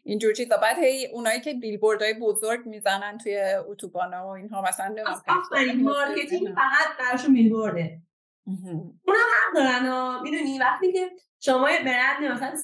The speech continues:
Speaker 2: چهل، پنجاه ساله‌ای با اون گردش مالی و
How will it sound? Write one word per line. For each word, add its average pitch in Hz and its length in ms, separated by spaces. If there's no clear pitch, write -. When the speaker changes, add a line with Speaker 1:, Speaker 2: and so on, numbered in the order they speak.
Speaker 2:
چهل، 220 400
پنجاه 220 460
ساله‌ای 220 800
با 233 460
اون 311 160
گردش 226 500
مالی 208 640
و 202 40